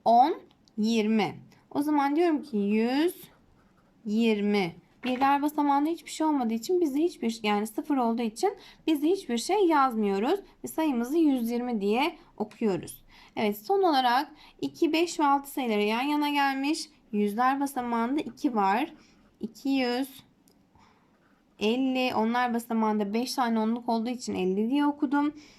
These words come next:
Ve birler basamağındakini de altı diye okudum. İki yüz elli altı diyorum. Altı yüz yetmiş üç sayısını peki nasıl yazacağız?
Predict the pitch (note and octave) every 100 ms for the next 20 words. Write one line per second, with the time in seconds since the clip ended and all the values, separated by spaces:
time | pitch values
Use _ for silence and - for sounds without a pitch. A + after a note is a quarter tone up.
0 | _ _ - _ A3 A3+ A#3 A#3+ A#3 A#3+
1 | A3 G3+ G3+ G3 F#3+ F#3 F#3 F3+ - F3+
2 | F#3+ C4 D4+ D4 G#3+ G3 F3+ - A3 B3+
3 | G#3 - F3 - - - F3 D#3+ - G3
4 | F#3+ G3+ D4 E4 - - - G#3 G3 F#3+
5 | F3+ F3+ E3+ - - _ - - - -
6 | D4+ F#4 G#4 G#4+ G4+ G#4 G4 D#4 D#4 E4
7 | F#4 G4+ F#4 - C4 A#3 G3+ G3+ G3 G3
8 | F#3 F#3 F#3+ F#3 F3 G#3 D4